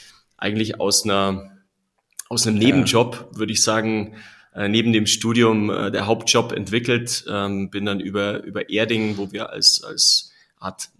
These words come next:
Speaker 1: National-, Nationalmannschaft, da gab's German Team, da waren nur, nur, ähm, ja, deutsche Spieler, äh, teilweise sehr talentierte Spieler, sind da unter Erich Kühnackel zusammengekommen.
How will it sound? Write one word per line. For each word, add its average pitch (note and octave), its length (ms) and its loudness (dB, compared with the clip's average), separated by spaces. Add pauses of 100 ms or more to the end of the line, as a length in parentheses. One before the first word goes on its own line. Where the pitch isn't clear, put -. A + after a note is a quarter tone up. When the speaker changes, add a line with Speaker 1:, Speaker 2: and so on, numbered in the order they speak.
Speaker 1:
National-, G2 800 0
Nationalmannschaft, G2+ 1040 -2
da - 40 -18 (100)
gab's - 400 -6
German G#2 340 0
Team, A#2 280 -2
da G#2 80 0
waren G2+ 140 -2
nur, G2+ 360 0 (500)
nur, G2+ 260 0 (440)
ähm, G#2 640 -6
ja, - 220 -8
deutsche G2+ 420 0
Spieler, A2+ 880 0
äh, - 400 -20
teilweise G2 380 -6
sehr G2+ 320 0
talentierte G#2 580 -4
Spieler, G#2 400 -2
sind G2 200 -8
da - 20 -6
unter F#2 200 -8
Erich F#2+ 280 -6
Kühnackel A2 340 -2
zusammengekommen. G#2 800 -4